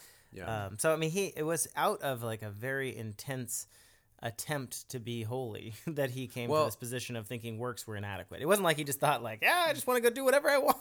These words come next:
Speaker 1: Yeah, well, well, on a sidebar, this is a common, uh, it's a common thread through, throughout history with,
Speaker 2: Yeah.
Speaker 1: with Christians that have
Speaker 2: Yeah.
Speaker 1: really pursued God. You see the people that really have a desire to please God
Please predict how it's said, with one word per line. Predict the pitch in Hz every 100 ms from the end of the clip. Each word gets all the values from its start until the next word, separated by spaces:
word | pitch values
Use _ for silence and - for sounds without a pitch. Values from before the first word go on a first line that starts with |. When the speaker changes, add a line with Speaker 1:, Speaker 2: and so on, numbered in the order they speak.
| -
Speaker 1:
Yeah, | 151
well, | 165 156
well, | 160
on | 170
a |
sidebar, | 151 - 160 175 110 98
this | 131 -
is | 156 123
a | 101
common, | - - 135 151 101 85 82 - _ _ _ _ -
uh, | 92 87 - 98
it's | 101 107
a |
common | - 147 147 104
thread | - 117 120 101
through, | - 104 95 -
throughout | - 104 82
history | - 131 - 98
with, | 139
Speaker 2:
Yeah. | 330 285 120
Speaker 1:
with | 147 139
Christians | - 123 - 113 98
that | 95 82
have | 92 85 80
Speaker 2:
Yeah. | 127 90 101 _ _ _ _ - 101
Speaker 1:
really | 127 143
pursued | 120 110 - 107 87
God. | 151 113
You | 85
see | 98 127
the |
people | 113 135 110
that | 92
really | 110 123
have | 113 104
a |
desire | 92 87 95 92 95
to | 85
please | - - 127 139 113
God | 95 85